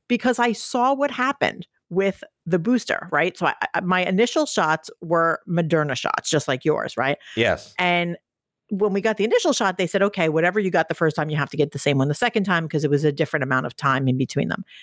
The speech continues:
Speaker 1: Then when the booster shots came out, they said, "You could just get whichever booster shot. It doesn't really matter." And I totally waited the extra, like, three weeks or however long it was until the Moderna shot came out for a va-, for a booster.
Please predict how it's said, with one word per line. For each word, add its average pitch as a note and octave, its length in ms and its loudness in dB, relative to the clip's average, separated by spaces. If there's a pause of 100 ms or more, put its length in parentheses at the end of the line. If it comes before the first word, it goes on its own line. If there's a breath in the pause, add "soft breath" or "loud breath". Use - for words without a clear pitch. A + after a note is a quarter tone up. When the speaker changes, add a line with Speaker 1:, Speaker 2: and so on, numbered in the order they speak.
(520 loud breath)
Speaker 1:
Then C4+ 320 2 (180)
when G#3 200 2
the F3+ 80 2
booster C#4 440 -2
shots B2 340 -2
came C3 220 0
out, G#2+ 240 0
they G#3 80 2
said, A#3+ 180 0
"You F4 100 0
could A#4 120 2
just F#4 180 -2
get D#3+ 260 2 (140)
whichever G#3 440 2
booster D#3+ 240 -2
shot. C#3+ 180 -2
It - 80 -4
doesn't F#3 180 4
really C#3+ 140 2
matter." - 380 -4 (600 soft breath)
And A3 140 0
I B3 200 2
totally D4 440 2
waited F3+ 720 0 (180)
the F#3 220 2
extra, G3 400 0
like, F3 240 0
three F3+ 200 2
weeks E3+ 280 -2
or D#3+ 80 0
however D#3+ 340 2
long D3+ 160 0
it D3+ 140 -6
was D#3 500 0
until G3+ 340 2
the G3 80 4
Moderna F3 480 0
shot - 260 -2
came D#3 200 -2
out D#3 220 -2
for D3+ 140 2
a D#3 60 2
va-, D3+ 160 -2 (120)
for D#3 180 0
a D#3 60 0
booster. A#3+ 420 0